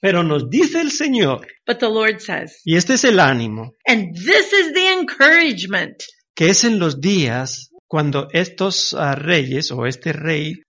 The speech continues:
Speaker 2: that,
Speaker 1: está funcionando.
Speaker 2: that in the days that that king is functioning.
Speaker 1: Versículo veintiséis.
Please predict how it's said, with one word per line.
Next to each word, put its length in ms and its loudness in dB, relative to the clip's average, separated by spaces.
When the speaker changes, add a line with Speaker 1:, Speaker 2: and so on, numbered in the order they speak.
Speaker 2:
that, 200 4
Speaker 1:
está 240 2
funcionando. 840 -4
Speaker 2:
that 200 4
in 200 2
the 160 2
days 460 2
that 160 0
that 300 8
king 320 -2
is 300 -4
functioning. 760 -2
Speaker 1:
Versículo 400 2
veintiséis. 840 -2